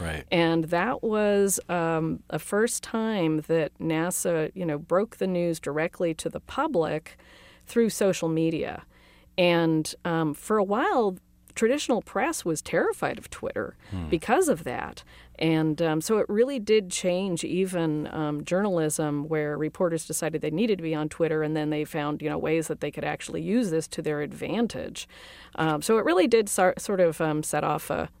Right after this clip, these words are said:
Speaker 2: chain of events on, um, how things are covered today, which is really exciting. And, and again, if, if people learned a little bit more science and, uh, got to appreciate what our scientists and engineers do on a daily basis, that was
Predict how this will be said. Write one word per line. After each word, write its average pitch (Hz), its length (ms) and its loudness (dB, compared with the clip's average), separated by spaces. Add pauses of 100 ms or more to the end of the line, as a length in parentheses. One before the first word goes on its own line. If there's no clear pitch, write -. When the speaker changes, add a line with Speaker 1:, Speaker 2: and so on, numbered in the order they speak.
Speaker 2:
chain 214 220 0
of 185 100 2
events 165 560 2
on, 151 380 0
um, 151 300 -2
how 190 200 0
things 165 320 -2
are 151 60 -6
covered 170 360 -2
today, 156 540 -2 (320)
which - 160 2
is 262 160 2
really 196 220 6
exciting. - 480 -2
And, 190 240 4 (260)
and 208 80 4
again, 214 260 4
if, 214 220 2 (160)
if - 180 0
people 226 380 4
learned 185 280 4
a 156 40 -2
little 170 300 0
bit 190 180 0
more 156 320 0
science 214 800 0
and, 151 480 -2
uh, 147 220 -4
got - 240 -2
to 170 140 -4
appreciate 190 720 0
what 165 160 0
our 151 120 -2
scientists 185 600 -4
and 156 100 0
engineers 156 640 -2
do 165 240 -2
on 160 100 -2
a 147 60 -4
daily 160 480 -2
basis, 156 500 -4
that 151 180 -4
was 165 360 -4